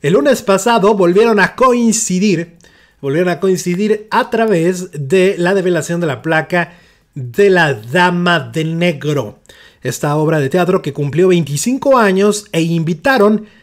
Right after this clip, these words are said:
a veinticinco personalidades para que estuvieran ahí. Un invitado por año. Y, por supuesto, invitaron a estas dos conductoras que en sus espacios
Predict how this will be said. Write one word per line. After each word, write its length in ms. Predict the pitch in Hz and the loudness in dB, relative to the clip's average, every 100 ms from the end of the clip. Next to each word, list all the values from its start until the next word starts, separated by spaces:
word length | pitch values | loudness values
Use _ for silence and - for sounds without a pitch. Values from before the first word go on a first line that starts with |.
| _ _ _ | _ _ _
a 100 | 180 | -2
veinticinco 800 | 202 208 202 190 - 294 - 196 | 2 2 0 -4 -4 -4 -4 -2
personalidades 960 | 208 190 180 190 185 196 226 226 220 - | -2 0 0 2 2 4 4 2 0 -2
para 380 | 170 165 160 | -2 0 -2
que 280 | - 151 151 151 | -2 -2 -2 -8
estuvieran 420 | 143 170 180 131 | -4 -2 -2 -2
ahí. 240 | 104 104 _ _ _ _ _ _ _ | -8 -14 _ _ _ _ _ _ _
Un 120 | 170 208 | -2 0
invitado 420 | 175 170 139 107 | 0 -2 -4 -6
por 160 | 117 | -10
año. 260 | 107 98 - _ _ _ _ _ _ | -10 -10 -16 _ _ _ _ _ _
Y, 400 | - 214 269 - _ _ _ _ _ | 0 2 0 -4 _ _ _ _ _
por 140 | 156 131 | -8 -6
supuesto, 440 | 139 165 165 - | -2 0 0 0
invitaron 380 | 185 143 165 160 | -2 -2 -2 -2
a 80 | 156 | -2
estas 300 | - 147 135 | -2 -2 0
dos 240 | 170 175 | 0 -2
conductoras 640 | 165 139 135 170 175 165 | -4 -6 -2 0 0 0
que 100 | - | -4
en 60 | 131 | -4
sus 160 | 131 | -4
espacios 680 | 139 131 170 156 175 165 - | -6 -2 0 0 0 -2 -6